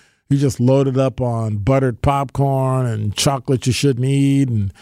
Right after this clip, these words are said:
Twizzlers and all kind of garbage, and then you drink soda into oblivion. And you shouldn't drink that either. And now you're here, and you gotta go to,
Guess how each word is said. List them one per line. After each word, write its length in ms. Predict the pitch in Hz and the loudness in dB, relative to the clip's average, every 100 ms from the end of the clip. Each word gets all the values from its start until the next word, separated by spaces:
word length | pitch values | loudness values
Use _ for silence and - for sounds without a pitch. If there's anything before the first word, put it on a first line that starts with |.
| - _ _ | -20 _ _
Twizzlers 880 | - 160 151 127 135 143 139 135 117 | 0 2 2 -2 -4 -2 0 -2 -4
and 80 | 123 | -4
all 160 | 120 120 | -4 -4
kind 220 | - 131 | -4 -4
of 280 | 107 95 - | -4 -8 -4
garbage, 560 | 135 135 127 127 117 | -2 0 2 0 2
and 120 | 120 123 | 0 2
then 220 | 123 120 | 2 2
you 760 | 113 113 110 107 104 98 98 | 2 2 2 2 0 -2 -4
drink 420 | 92 - 120 117 - | -4 0 0 0 -4
soda 1000 | - - - - 135 127 117 107 110 - _ | -4 -2 -2 -2 0 0 0 -2 -6 -12 _
into 360 | 120 110 123 117 | 0 0 -4 -4
oblivion. 760 | 95 120 135 120 110 101 98 - _ _ _ _ _ _ _ _ _ _ | 0 2 2 2 0 0 -2 -6 _ _ _ _ _ _ _ _ _ _
And 120 | 123 101 | 0 0
you 60 | |
shouldn't 280 | - 110 95 | 0 0 0
drink 180 | 101 90 | 0 0
that 180 | 92 87 | -2 -2
either. 260 | 85 113 - - - - - | 0 -2 -2 -16 -20 -8 -4
And 160 | 233 | -4
now 160 | 233 254 | -4 -6
you're 200 | 262 269 | -4 -4
here, 480 | 285 359 277 254 254 - | -4 -4 -4 -6 -8 -10
and 160 | 240 | -10
you 80 | 247 | -6
gotta 260 | 247 240 226 | -6 -6 -6
go 380 | 226 247 240 240 | -8 -8 -8 -8
to, 220 | - 220 | -10 -10